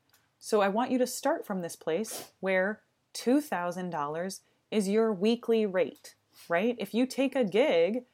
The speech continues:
that is a week long, you better be clearing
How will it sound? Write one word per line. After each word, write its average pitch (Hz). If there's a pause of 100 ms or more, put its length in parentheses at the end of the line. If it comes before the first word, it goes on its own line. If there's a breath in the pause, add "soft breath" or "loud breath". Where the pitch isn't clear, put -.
(180 soft breath)
that 226
is 254
a 233
week 190
long, 196
you 180
better 180
be 165
clearing 247